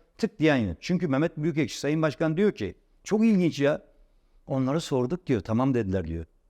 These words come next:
Ya sorup sormadıklarını merak ediyorum. Bir gazeteci de sormuyor başkanlara. "Size Mehmet Büyükekşi Başkan sordu mu? Sayın Başkan sordu mu?" demiyorlar ya.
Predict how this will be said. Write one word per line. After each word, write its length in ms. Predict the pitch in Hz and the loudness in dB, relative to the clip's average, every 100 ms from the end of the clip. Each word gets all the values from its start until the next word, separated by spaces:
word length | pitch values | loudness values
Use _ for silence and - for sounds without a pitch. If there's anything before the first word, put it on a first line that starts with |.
| - | -6
Ya 120 | 113 | -6
sorup 260 | - 139 - | -2 -4 -2
sormadıklarını 680 | 185 175 156 151 160 165 | -2 0 0 0 0 0
merak 260 | 160 151 143 | 2 2 2
ediyorum. 360 | 127 107 98 - _ _ _ - | 0 -2 -4 -10 _ _ _ -2
Bir 120 | 190 | 2
gazeteci 480 | 175 156 151 156 170 | 2 2 0 -2 -2
de 80 | 175 | -2
sormuyor 380 | 180 156 139 | 0 2 2
başkanlara. 540 | 113 107 113 104 98 98 _ - | 2 -2 -2 -2 -4 -8 _ -6
"Size 180 | 139 | -2
Mehmet 300 | 139 147 147 | 0 0 0
Büyükekşi 400 | 147 147 147 147 | -2 -2 -2 -2
Başkan 320 | 139 143 147 135 | -2 -2 -2 -2
sordu 360 | 151 147 147 | -2 -2 0
mu? 220 | 139 131 - - _ _ _ | -2 -4 -10 -20 _ _ _
Sayın 280 | - 135 135 | -2 0 2
Başkan 260 | 135 131 131 | 0 -2 -6
sordu 360 | 131 143 147 | -2 -2 0
mu?" 220 | 156 147 - _ _ - | -2 -4 -10 _ _ 0
demiyorlar 480 | 220 254 233 196 | 4 4 4 2
ya. 200 | 175 165 | 0 -8